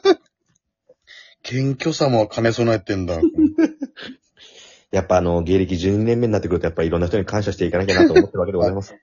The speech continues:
Speaker 1: もう感謝のフェーズ入ってんだ、やっぱ。
Speaker 2: そうですね。
Speaker 1: うん。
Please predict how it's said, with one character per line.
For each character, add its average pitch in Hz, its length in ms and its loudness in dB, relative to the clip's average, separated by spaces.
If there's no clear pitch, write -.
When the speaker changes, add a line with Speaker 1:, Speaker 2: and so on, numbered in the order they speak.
Speaker 1:
も 110 120 -4
う 104 60 -8
感 202 380 -2
謝 170 160 0
の 135 120 0
フ 127 140 -4
ェ 131 80 2
ー - 20 0
ズ 117 100 -4
入 139 220 -6
っ 143 60 -18
て 139 120 -4
ん 101 200 -4
だ、 92 80 -6
や 92 60 -4
っ - 20 -8
ぱ。 90 60 -12
Speaker 2:
そ 120 120 2
う - 20 4
で 98 60 4
す 90 120 -8
ね。 90 300 -2
Speaker 1:
う 95 100 -4
ん。 92 240 -6